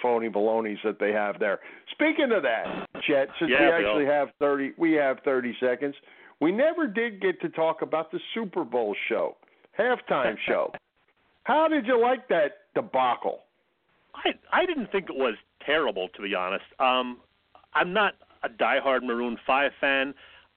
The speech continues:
Speaker 2: I thought they were okay. Um, I wasn't sure why he had to, you know, strip down, get topless, but I think some of the ladies enjoyed that. Um, some of the songs were okay,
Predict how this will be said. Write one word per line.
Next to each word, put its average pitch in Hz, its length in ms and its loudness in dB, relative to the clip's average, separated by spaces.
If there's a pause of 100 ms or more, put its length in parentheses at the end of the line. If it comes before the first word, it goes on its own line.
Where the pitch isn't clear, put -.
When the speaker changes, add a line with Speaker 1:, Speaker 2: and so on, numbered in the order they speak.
(160)
Speaker 2:
I 214 60 0
thought - 180 -4
they 240 120 0
were 151 260 0
okay. 120 680 0 (100)
Um, 117 640 -2 (440)
I 139 140 2
wasn't 135 380 0 (160)
sure 135 100 0
why 117 180 2
he 113 80 0
had 110 140 0
to, 110 180 0
you 156 60 -6
know, 123 160 0
strip - 240 -4
down, 113 420 0
get 113 240 -4
topless, 101 420 -2
but 117 120 0 (580)
I 143 60 -2
think - 220 -4
some 143 120 2
of 127 60 -4
the 120 60 0
ladies 104 380 -2
enjoyed 98 400 -4
that. 110 220 0 (480)
Um, 139 380 2
some 285 120 2
of 330 60 0
the 247 100 -2
songs 185 280 0
were 156 80 0
okay, 127 360 -2